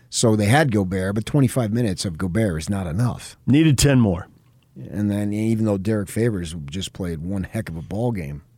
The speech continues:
Speaker 2: Favors was good.
Speaker 1: Props to him, man.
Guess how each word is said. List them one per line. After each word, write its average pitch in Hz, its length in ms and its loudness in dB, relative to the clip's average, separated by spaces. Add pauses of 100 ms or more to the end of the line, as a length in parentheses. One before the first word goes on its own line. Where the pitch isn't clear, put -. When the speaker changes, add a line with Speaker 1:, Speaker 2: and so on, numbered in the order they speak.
(440)
Speaker 2:
Favors 143 340 6
was 110 140 4
good. 87 300 2 (140)
Speaker 1:
Props 113 260 -2
to 82 80 -4
him, 107 280 0
man. 98 300 -6